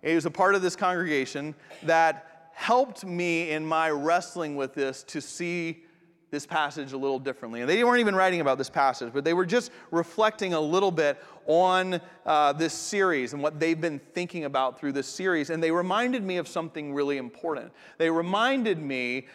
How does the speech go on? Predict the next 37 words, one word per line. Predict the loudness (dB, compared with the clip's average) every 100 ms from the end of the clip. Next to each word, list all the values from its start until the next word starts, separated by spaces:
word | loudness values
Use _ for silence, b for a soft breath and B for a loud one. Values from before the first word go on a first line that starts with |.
| B
to | -4
not | -2 2 2 0 0
look | 0 0
at | 0
each | -2 -4
of | -6
these | -6 -8
passages | -2 -2 -2 -6 -8 -8
individually. | -10 -10 -6 -6 -6 -12 -12 -14 _ b b
But | -2 0
the, | 0
the | 0
reason | 2 0 2 0
we | -2
teach | -6 -6 -6 -4
in | -6
series | -6 -2 0 0 0
here | -2 -4
at |
Covenant | -2 -4 -4 -6 -6
is | -8 -8
to | -12
see | -10 -8 -4 0 -2
threads | -4 -4 0 2 2 -2 -4
that | -6 -4
tie | -2 0 0
together | 0 -2 0
and | -4 -6
to | -8 -6
link | -4 -4 -4 -8 -8
these | -8 -6
passages, | -6 -6 -10 -16
to |
see | -12 -6 -4
a |
greater | -4 -4 -4 -4
whole. | -4 -6 -6 -14